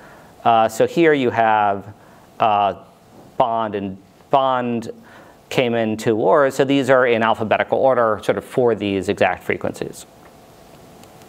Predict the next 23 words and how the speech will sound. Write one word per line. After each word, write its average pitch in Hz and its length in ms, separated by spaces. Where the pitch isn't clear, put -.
So 202 160
we 190 80
can 208 100
also 190 760
do 156 220
a, 131 140
a 139 60
couple 185 540
more 131 420
types 131 340
of 113 80
visualization 104 560
with 90 100
scatter 92 320
text. - 380
So 135 260
we 165 120
can 160 160
use 214 380
this, 151 400
this - 340
package 131 720
to 113 460